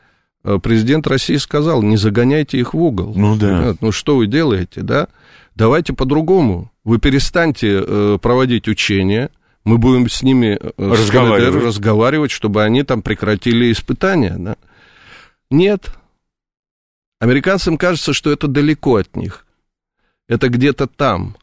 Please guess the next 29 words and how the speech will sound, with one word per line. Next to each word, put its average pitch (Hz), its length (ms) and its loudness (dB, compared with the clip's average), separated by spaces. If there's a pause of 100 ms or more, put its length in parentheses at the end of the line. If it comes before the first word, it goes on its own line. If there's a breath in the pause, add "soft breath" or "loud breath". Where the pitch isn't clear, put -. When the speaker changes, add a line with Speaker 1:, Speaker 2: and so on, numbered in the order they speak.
(120)
Speaker 1:
а 110 80 0
это 120 240 2
рядом. 131 500 -2 (320)
Это 117 200 0
и, 139 80 4
и 139 340 0
с - 160 -2
ними 185 260 4
рядом, 175 460 0
и - 160 -4
с - 160 -2
их 131 140 0
союзниками 165 800 2
рядом, 151 460 0
я 120 180 0
имею 120 260 2
в - 40 2
виду 113 160 2
Южную 131 500 2
Корею, 131 440 0
Японию. 123 600 0 (180 soft breath)
Speaker 2:
И 110 80 2
с - 220 0
их 101 180 2
базами. 123 680 0
Speaker 1:
И 113 40 2
с - 140 -2
их 113 180 0
базами, 165 580 0